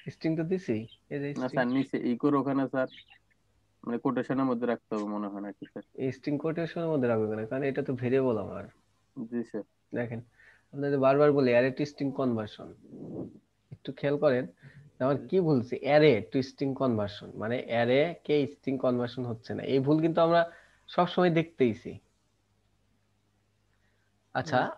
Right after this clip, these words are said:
Speaker 1: আর একটু আগা দেই, এইটা কি আমাদের string না? কিন্তু এটাকে আমি এই ফাংশনটা কি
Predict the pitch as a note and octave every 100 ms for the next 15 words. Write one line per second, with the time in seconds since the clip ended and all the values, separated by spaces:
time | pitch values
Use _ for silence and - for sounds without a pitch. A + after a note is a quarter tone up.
0 | - C3 C#3+ D3 C3+ B2+ A2 A2 F3+ -
1 | _ _ _ _ _ _ - - D3+ C#3+
2 | D3 A#2+ A#2+ C3+ C3 - C#3+ D3+ G3 -
3 | _ _ _ _ _ _ _ _ _ -
4 | C3 D3 D3 D#3+ E3+ E3 D#3 D#3 D#3 E3
5 | D3+ E3+ E3 -